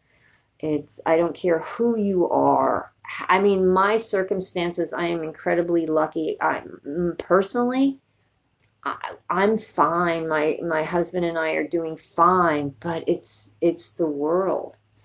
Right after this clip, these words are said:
And it's the, the incredible sadness and, and the violence that's present and the greed and the hatred that's just, uh, so,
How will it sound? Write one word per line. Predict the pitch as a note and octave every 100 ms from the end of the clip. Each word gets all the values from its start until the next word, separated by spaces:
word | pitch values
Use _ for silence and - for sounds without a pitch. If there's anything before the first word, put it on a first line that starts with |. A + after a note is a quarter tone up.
| - - - _ _
And | D#3 D#3 D#3
it's | D#3+ - -
the, | D#3+ C3+ -
the | D#3+ D3 -
incredible | D#3 D3+ - F#3 E3 D#3
sadness | D3 - - C#3 F3 F#3 D#3+ C#3 -
and, | D3 C3 A2 -
and | D#3+
the | D#3
violence | C#3+ C#3 C3+ E3 A3 G#3 C#3+ E2+ - -
that's | C#3+ A#2+
present | - - C3 B2+ A2 B2
and | - C3+
the | C#3+
greed | C#3 D3 D3 F3 G#3 G3 D3 -
and | G2 G#2+
the | F2+
hatred | - E3 G#3 G#3 D#3+ F#2+ -
that's | G#2 F#2+ - -
just, | D#3+ D3 - _ - -
uh, | - -
so, | - - - A3 A3 G#3 D#3